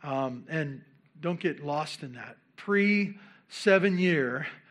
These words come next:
pre-, you, th-, this idea that we escape those seven-year period pre-trib. And I realize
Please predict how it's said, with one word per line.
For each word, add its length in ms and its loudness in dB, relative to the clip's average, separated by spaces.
pre-, 540 4
you, 180 -6
th-, 160 -6
this 220 -2
idea 520 4
that 360 -4
we 120 0
escape 760 2
those 260 0
seven-year 540 0
period 640 -2
pre-trib. 520 -4
And 80 -4
I 60 0
realize 640 2